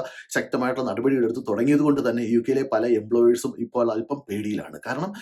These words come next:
ഇല്ലീഗലായിട്ട് വർക്ക് ചെയ്യുന്ന ഒരുപാട് സ്റ്റാഫ് പല കമ്പനികളിലുമുണ്ട്. പ്രത്യേകിച്ച് ഇന്ത്യൻ റെസ്റ്റോറന്റുകളിലൊക്കെ വളരെ തുച്ഛമായ വേതനം കൊടുത്ത്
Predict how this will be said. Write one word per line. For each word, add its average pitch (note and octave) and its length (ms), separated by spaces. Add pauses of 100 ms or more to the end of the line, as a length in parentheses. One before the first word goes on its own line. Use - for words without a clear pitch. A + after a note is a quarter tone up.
(120)
ഇല്ലീഗലായിട്ട് D#3+ 420
വർക്ക് C#3 260
ചെയ്യുന്ന A#2+ 480
ഒരുപാട് B2 360
സ്റ്റാഫ് A#2 300
പല G#2+ 200
കമ്പനികളിലുമുണ്ട്. F2+ 720 (300)
പ്രത്യേകിച്ച് D3 420
ഇന്ത്യൻ C3+ 420
റെസ്റ്റോറന്റുകളിലൊക്കെ B2+ 1040
വളരെ G#2 280
തുച്ഛമായ C#3 480
വേതനം A2+ 360
കൊടുത്ത് G#2+ 320